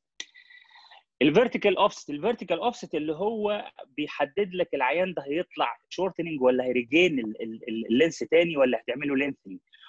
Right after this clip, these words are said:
وده بنحسبه ان يبقى من فيكسد بوينت من الليسر تروكانتر، سواء هتحسبها من الموست بروميننت بارت اوف ذا ليسر او من الابر بارت اوف ذا ليسر، المهم ان يكون البوينت دي ثابته على الناحيه دي والناحيه دي،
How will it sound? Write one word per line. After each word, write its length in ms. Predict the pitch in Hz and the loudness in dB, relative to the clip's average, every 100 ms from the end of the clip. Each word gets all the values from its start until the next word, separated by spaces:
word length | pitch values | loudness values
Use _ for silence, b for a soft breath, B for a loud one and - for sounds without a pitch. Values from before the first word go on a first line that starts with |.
| B | B
وده 200 | 120 151 | 2 4
بنحسبه 680 | 214 180 156 - 180 156 143 - | 4 0 -4 0 0 0 -2 -2
ان 160 | 131 | 0
يبقى 300 | 151 156 131 | 0 0 -2
من 160 | 135 131 | -2 -2
فيكسد 440 | - - - 127 - | -4 -4 -6 -6 -2
بوينت 340 | 156 151 - | 0 0 -4
من 180 | 135 131 | -4 -2
الليسر 300 | 127 151 139 | -2 -2 -4
تروكانتر، 520 | - 120 - 127 - | -8 -8 -2 -2 -2
سواء 340 | - 143 180 170 | -4 -2 0 -4
هتحسبها 540 | - - 165 143 135 | -10 -4 -2 -2 -4
من 160 | 120 120 | -6 -6
الموست 360 | 127 160 - - | -4 -4 -2 -2
بروميننت 440 | 147 151 135 120 110 | 0 2 0 -2 0
بارت 280 | 143 143 | 0 0
اوف 100 | 117 110 | -2 0
ذا 60 | |
ليسر 300 | 117 139 107 - _ B B B B 127 | 0 0 -2 -8 _ B B B B 2
او 100 | 131 | 2
من 160 | 127 | 2
الابر 400 | 123 160 160 135 | 0 0 2 2
بارت 300 | 113 160 - | 2 0 0
اوف 140 | 123 107 | -4 0
ذا 120 | 120 | -2
ليسر، 340 | 156 - 123 | 0 -4 -4
المهم 400 | 127 135 175 175 | -2 -2 -2 -4
ان 100 | 156 | -2
يكون 340 | 135 - 165 160 | -4 -2 -2 0
البوينت 480 | 135 160 170 - | -2 0 0 -4
دي 160 | 123 165 | -8 -8
ثابته 400 | - 165 - 131 | 0 0 0 -2
على 120 | 120 | -2
الناحيه 320 | 120 107 139 | -4 -2 0
دي 100 | 151 | 0
والناحيه 400 | 151 156 - 180 | -2 -4 0 2
دي، 160 | 156 | 2